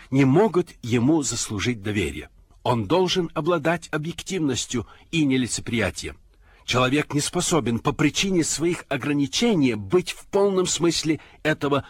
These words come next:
слова «нелицеприятным». Но, дорогие мои, есть один, который судит справедливым судом. Его суд поистине. Он воздает каждому по делам его. У него нет лицеприятия.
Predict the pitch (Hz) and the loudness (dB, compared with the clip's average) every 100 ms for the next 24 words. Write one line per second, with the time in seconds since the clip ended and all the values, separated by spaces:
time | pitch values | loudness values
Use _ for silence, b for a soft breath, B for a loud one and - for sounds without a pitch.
0 | - - 135 139 131 131 B B 135 131 | -6 -4 2 2 2 0 B B 2 2
1 | - 117 131 135 95 - 73 - B B | 0 -2 2 4 2 -4 -14 -14 B B
2 | B B - 220 233 156 110 110 98 80 | B B 2 2 4 2 2 0 0 -2
3 | 71 - 104 233 262 - - 180 147 123 | -6 -10 0 2 2 0 -4 -2 0 2
4 | 87 69 - - _ _ - 123 139 127 | 0 -6 -16 -20 _ _ -4 0 2 2
5 | 101 - - - 180 113 104 - - - | -2 -6 -4 2 2 2 -4 -10 -12 -10
6 | - 104 90 80 123 101 92 - 104 80 | -4 -4 -4 -2 -2 -2 -4 -2 0 -2
7 | - _ b b 92 90 180 208 - 190 | -4 _ b b -4 2 4 4 2 0
8 | - - - 175 185 214 - - 107 85 | -2 -16 -4 -2 2 0 0 -2 -4 -6
9 | - B B - 202 202 208 262 117 170 | -10 B B 2 4 4 0 -4 0 0
10 | 127 190 190 190 - - 196 160 202 202 | 2 0 0 -2 -4 -2 0 0 2 2
11 | 175 - 175 185 185 190 185 185 185 - | 0 0 0 2 2 2 2 2 2 0
12 | _ 180 185 180 190 135 139 202 - - | _ 0 2 4 2 2 2 2 0 -8
13 | 113 - 117 117 110 87 - 80 | -6 -4 -4 -2 -2 -2 -6 -12